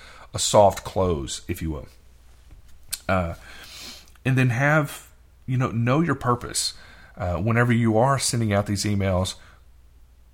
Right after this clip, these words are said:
write out your purpose. You know, "My goal is to educate them on this," you know, and then, you know, have a series that's gonna help do that. Have some type of purpose.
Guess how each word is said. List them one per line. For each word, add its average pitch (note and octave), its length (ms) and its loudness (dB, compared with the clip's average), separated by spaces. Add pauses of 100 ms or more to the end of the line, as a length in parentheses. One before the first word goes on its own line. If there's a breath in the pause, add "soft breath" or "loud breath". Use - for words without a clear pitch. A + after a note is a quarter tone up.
(300)
write A#2+ 440 0
out C3 160 0
your A#2 100 -2
purpose. F#2+ 520 -2
You G2+ 80 -4
know, F#2 180 -2
"My A2 260 2
goal A#2+ 400 4
is G2+ 120 -2
to - 140 -10
educate A#2 440 -2
them G2 280 -2
on G2 280 -4
this," - 500 -6 (680 soft breath)
you F#2+ 100 -6
know, F#2+ 180 -4
and A#2 160 -2
then, G#2+ 220 -2 (420)
you G#2+ 120 -4
know, G2 80 -2
have G2 320 -2
a G2+ 40 -4
series B2 600 -2
that's F#2+ 160 -4
gonna G#2 280 -4
help F#2+ 380 -4 (100)
do A2+ 220 0
that. F2 220 -6
Have A#2+ 220 -4
some C3+ 180 -2
type B2+ 180 -2
of G#2 140 -6
purpose. A2 480 -2